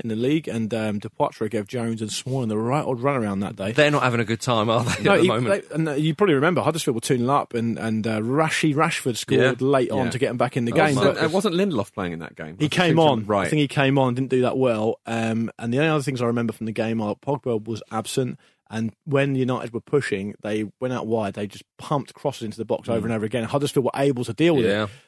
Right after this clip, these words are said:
Speaker 1: So, um, unless Pog-, unless, uh, Mourinho takes, uh, Marcus and I's advice to, uh, play Pogba in a three in midfield,
Speaker 2: Mm-hmm.
Speaker 1: might see the same thing happening
Speaker 3: Yeah.
Speaker 1: again.
Speaker 3: I mean,
Speaker 2: Yeah.
Speaker 3: do you think he'll make some changes at the back? 'Cause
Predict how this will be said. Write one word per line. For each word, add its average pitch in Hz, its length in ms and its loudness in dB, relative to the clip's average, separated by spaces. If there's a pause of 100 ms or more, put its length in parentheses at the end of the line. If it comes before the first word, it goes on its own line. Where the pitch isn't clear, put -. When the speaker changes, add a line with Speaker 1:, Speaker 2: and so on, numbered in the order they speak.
Speaker 1:
So, 139 320 4
um, 135 260 0
unless 165 260 2
Pog-, 180 300 4
unless, 160 320 2
uh, 143 220 4 (200)
Mourinho 143 400 0
takes, 135 300 0
uh, 127 140 2
Marcus 143 420 0
and 135 100 -2
I's 147 200 2
advice 113 420 0
to, 123 200 0
uh, 117 100 2
play 135 220 2
Pogba 143 340 0
in 123 80 0
a - 20 -2
three 147 320 2
in 131 100 0
midfield, 139 460 2
Speaker 2:
Mm-hmm. 113 340 -2 (280)
Speaker 1:
might 135 200 -2
see - 120 -4
the 143 80 -2
same 151 240 0
thing 151 100 -2
happening 143 300 0
Speaker 3:
Yeah. 139 60 2
Speaker 1:
again. 143 280 0
Speaker 3:
I - 60 0
mean, 180 100 4
Speaker 2:
Yeah. 170 60 0
Speaker 3:
do - 60 4
you - 20 2
think 190 180 0
he'll 185 80 2
make 160 160 0
some 139 140 -8
changes 135 300 -2
at 110 40 -12
the 82 80 -8
back? 139 220 -4
'Cause 107 200 -8